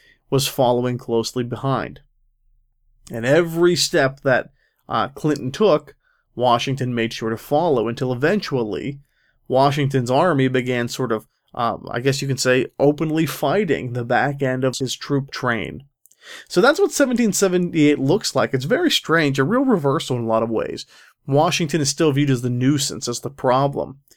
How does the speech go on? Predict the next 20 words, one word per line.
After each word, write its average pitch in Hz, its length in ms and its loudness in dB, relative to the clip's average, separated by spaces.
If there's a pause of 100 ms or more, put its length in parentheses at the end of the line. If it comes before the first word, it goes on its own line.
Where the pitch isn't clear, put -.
(320)
Uh, 120 300 0
but 131 260 0
he's 143 240 -2
sending 143 380 2
out 139 120 2
advance 131 440 0
guard 131 420 4
to - 100 -10
sort 131 240 -4
of - 140 -10
pester 139 480 -4
and 113 160 -6
pick - 240 -6
at 107 260 0 (300)
the 135 220 4
end 147 260 2
of 90 220 0
Clinton's 123 400 -2
marching 123 500 -2
line, 123 540 -4